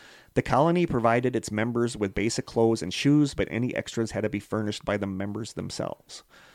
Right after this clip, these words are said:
The Saint Nazianz Society never joined a specific Catholic order, although Oshwald adopted the principles of the Third Order of Saint Francis, an official order that included both married and unmarried members. He also introduced the Catholic Breviary,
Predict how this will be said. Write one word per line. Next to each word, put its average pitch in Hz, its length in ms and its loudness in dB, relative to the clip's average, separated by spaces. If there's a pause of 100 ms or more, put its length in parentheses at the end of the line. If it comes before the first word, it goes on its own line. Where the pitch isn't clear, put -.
(520)
The 120 80 -2
Saint 160 280 2
Nazianz 139 420 4
Society 117 640 0
never 110 300 2
joined 117 340 2
a 110 40 -2
specific - 540 -4
Catholic 107 540 -2
order, 101 480 2
although 113 300 4
Oshwald 135 560 2
adopted 107 400 0
the - 80 0
principles 139 640 0
of 101 160 -4
the 104 80 0
Third 127 400 0
Order 113 280 2
of 101 80 -2
Saint 110 300 -2
Francis, - 680 -6 (880)
an 120 120 2
official 127 480 0
order 123 300 4
that 117 180 2
included 117 600 0
both 107 240 0
married 113 320 0
and 117 160 -4
unmarried 110 400 -2
members. - 420 -6 (260)
He 120 140 -2
also 143 260 4
introduced 135 520 2
the 110 60 0
Catholic 135 540 -2
Breviary, - 840 -4